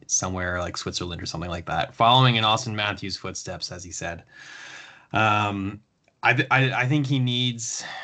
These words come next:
an opportunity to play pro hockey, but I don't think he's ready for the N H L. Craig Button said, uh, to me that the N H L is not a developmental league,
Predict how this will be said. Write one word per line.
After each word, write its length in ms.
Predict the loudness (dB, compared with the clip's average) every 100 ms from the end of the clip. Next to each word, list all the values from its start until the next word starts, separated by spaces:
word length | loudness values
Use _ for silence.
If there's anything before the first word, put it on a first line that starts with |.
| -14 -14 -6
an 120 | 0
opportunity 580 | 0 -2 -2 -2 -2 -4
to 120 | -8
play 300 | -6 -2 0
pro 260 | 0 0 2
hockey, 300 | 2 2 -2
but 140 | -4
I 100 | -2
don't 220 | -4 -6 -10
think 200 | -10 -8
he's 200 | -6 -6
ready 240 | -6 -4 -4
for 120 | -4
the 200 | -2 0
N 100 | 2
H 220 | 0 2
L. 340 | 4 4 2 -4 _
Craig 240 | 2 2 4
Button 260 | 2 2
said, 340 | 0 -2 -2 0
uh, 440 | 0 0 -2 -6 -8
to 120 | -6
me 160 | -4 -4
that 220 | -4 -8 _ -20 -20 _
the 120 | 2
N 80 | 6
H 120 | 6
L 100 | 6
is 80 | 4
not 140 | 4 2
a 40 |
developmental 640 | 0 0 0 -2 -6 -2
league, 340 | 0 0 0